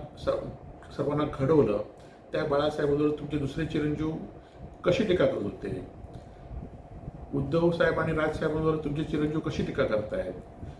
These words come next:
जेव्हा तुम्ही काँग्रेसमध्ये होता, तेव्हा फडणवीसांवर, देवेंद्र फडणवीसांसारख्या वरिष्ठ नेत्यावर तुम्ही कशी टीका करत होता तुमचे चिरंजीव? त्यावेळी तुम्हाला तुमच्या चिरंजीवांची वाचाल प्रबलता दिसली नाही काय?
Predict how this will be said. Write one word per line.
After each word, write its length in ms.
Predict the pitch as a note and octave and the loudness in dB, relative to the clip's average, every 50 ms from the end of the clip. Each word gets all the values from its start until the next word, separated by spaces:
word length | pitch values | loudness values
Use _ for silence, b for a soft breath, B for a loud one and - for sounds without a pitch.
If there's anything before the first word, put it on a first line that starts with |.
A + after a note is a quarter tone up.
| - - - | -12 -2 0
जेव्हा 160 | D3+ D3+ D#3+ | 2 4 4
तुम्ही 200 | D#3 E3+ E3+ - | 4 2 2 4
काँग्रेसमध्ये 540 | D3+ C#3+ C#3+ D#3 E3 E3 - D#3+ D#3 D#3 D#3 | 4 6 6 6 4 2 0 0 2 2 2
होता, 120 | D3+ D3+ | 2 2
तेव्हा 160 | D#3 D#3 D3+ - - | 2 2 0 2 4
फडणवीसांवर, 640 | D3 D3+ D3+ D#3+ D#3+ - - E3 D#3 D#3 D#3+ E3 | 4 4 6 4 2 0 0 0 0 2 0 0
देवेंद्र 320 | D3+ C#3 D3 D3 D3+ D#3 E3 | 2 4 4 4 4 2 2
फडणवीसांसारख्या 1120 | - D3 C#3+ D3 D3 C#3 - D#3 D3+ D3+ D3 D3 D3 - - - - - C3 C3 E3+ D3+ C#3 | 0 0 0 0 0 0 0 0 0 0 0 0 -4 -6 -10 -6 -2 -2 0 2 4 4 6
वरिष्ठ 240 | D3 D3 - - | 6 4 4 2
नेत्यावर 280 | D#3 D3+ C#3+ D#3 D3+ D3 | 0 0 2 2 0 0
तुम्ही 200 | D3+ D3+ D#3 D#3 | -2 -4 -4 -2
कशी 240 | - E3 - - F3 | -2 0 0 0 0
टीका 180 | E3 - D#3 | 0 0 0
करत 140 | C3+ B2+ A#2 | 0 0 0
होता 200 | A2 A2 A2+ A2 | 0 0 0 -2
तुमचे 480 | G#2+ - - B2+ - - - - - C#3 | -2 -2 -4 -4 -6 -8 -6 0 0 2
चिरंजीव? 300 | B2+ B2 A2+ G#2+ G#2+ G#2 G#2 - - B B B B B B B - | 2 2 0 0 -2 -2 -4 -4 -10 B B B B B B B 2
त्यावेळी 280 | - D3+ D#3+ F3 F#3+ F#3 | 4 6 6 6 6 4
तुम्हाला 460 | F#3 - E3+ D#3+ E3 E3 E3+ E3+ E3+ F3 F3+ - - - - - - | 2 0 0 0 2 4 4 4 4 2 0 -2 -8 -12 -12 -6 -2
तुमच्या 340 | - C#3+ - - E3+ E3+ - | 0 0 2 2 2 2 2
चिरंजीवांची 760 | - D3+ D3 D3+ D3+ D3 D3+ D3+ D3+ D3 - E3+ E3+ F3 - - | 2 2 2 2 0 2 2 2 2 2 2 2 2 2 4 4
वाचाल 420 | C#3 C3 C3 - - - E3 E3 | 4 4 4 4 2 2 2 2
प्रबलता 460 | D#3 - C#3+ C3+ C3+ C3+ C3+ C#3 C#3+ | 2 2 4 6 6 6 4 4 2
दिसली 300 | C3 C3 C3 - - C3 | 0 0 -2 -2 -2 -2
नाही 140 | A2 G2 F#2 | -2 -2 -4
काय? 160 | - - D2+ | -4 -6 -8